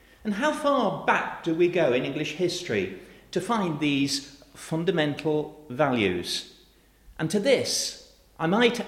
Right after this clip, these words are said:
add the question which is in the address. What is the greatest British value? Where shall we begin?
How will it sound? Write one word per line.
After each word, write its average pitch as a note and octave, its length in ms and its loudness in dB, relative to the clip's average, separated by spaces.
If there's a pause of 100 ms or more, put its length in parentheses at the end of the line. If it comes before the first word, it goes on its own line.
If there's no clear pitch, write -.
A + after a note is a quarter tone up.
add D#3+ 540 0
the E3 80 2
question F3+ 560 2
which C3+ 260 2
is C#3 520 6
in F3+ 180 4
the C#3 80 6
address. A2+ 760 4 (520)
What - 180 -4
is D#3+ 540 2 (240)
the C#3 100 -2
greatest C#3 760 -2 (520)
British A#2+ 300 -8
value? F#2+ 420 -2 (400)
Where F3 180 -2
shall F#3 200 -6
we E3+ 80 0
begin? D3 480 -2